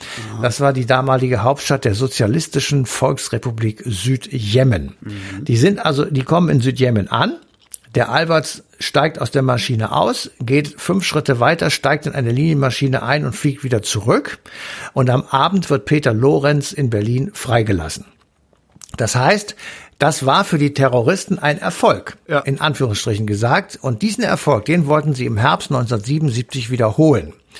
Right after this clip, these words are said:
Speaker 1: Ah.
Speaker 2: So, und wenn du dabei sozusagen gewohnt hast, wo, äh, Jan-Karl Raspe und Andreas Baader verhaftet wurden, dann habe ich da gewohnt, wo Hans-Martin Schleyer, äh, entführt wurde im Herbst neunzehnhundertsiebenundsiebzig.
Speaker 1: Ach,
Speaker 2: Das
Speaker 1: krass,
Speaker 2: war
Speaker 1: mit dieser
Speaker 2: nach
Speaker 1: heftigen Schießerei, äh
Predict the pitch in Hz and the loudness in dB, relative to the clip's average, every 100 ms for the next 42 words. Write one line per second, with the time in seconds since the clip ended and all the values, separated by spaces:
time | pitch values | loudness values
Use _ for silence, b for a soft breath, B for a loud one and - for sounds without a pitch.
0 | B 151 220 92 139 117 110 107 123 139 | B -6 -6 0 0 2 -2 -2 0 0
1 | 123 180 240 190 135 117 131 170 147 147 | 2 2 2 2 0 2 2 2 0 -4
2 | 131 135 131 120 113 165 - 143 - 123 | -2 -2 -2 -4 -4 -4 -2 -4 -4 -6
3 | 120 143 143 143 - 139 120 110 131 143 | 2 4 4 2 -6 -6 -4 -2 -2 -4
4 | 127 123 120 156 - 135 120 120 127 117 | -2 -2 0 -2 -2 -2 -2 0 2 2
5 | - 147 185 185 - 101 107 104 131 107 | 0 0 2 0 0 0 0 0 -4 -4
6 | 123 151 185 220 B B B B 127 131 | 0 0 0 -4 B B B B -2 2
7 | 131 135 127 214 190 - - - 110 131 | 2 0 -2 0 0 -2 -6 -10 -2 2
8 | 151 160 123 131 147 165 - - 113 127 | 2 2 2 2 4 2 -4 -8 -2 0
9 | 92 151 - 147 127 135 120 - 143 185 | 2 -2 0 0 0 -2 -4 0 2 4
10 | 131 85 - B B B B B - 120 | 2 0 -12 B B B B B -6 -2
11 | 113 113 127 - _ 156 190 147 - 175 | 0 0 -2 -8 _ 0 0 0 0 2
12 | 175 135 123 101 107 110 135 143 139 123 | 2 2 0 0 -2 0 -2 -2 -4 -2
13 | 131 113 127 131 117 107 - 117 101 - | -4 -4 -6 -4 -4 -6 -8 -8 -4 -4
14 | 143 147 139 139 131 160 165 156 147 170 | 0 0 2 2 2 0 2 2 2 0
15 | 170 151 139 170 175 120 135 147 | 0 2 2 2 2 0 0 0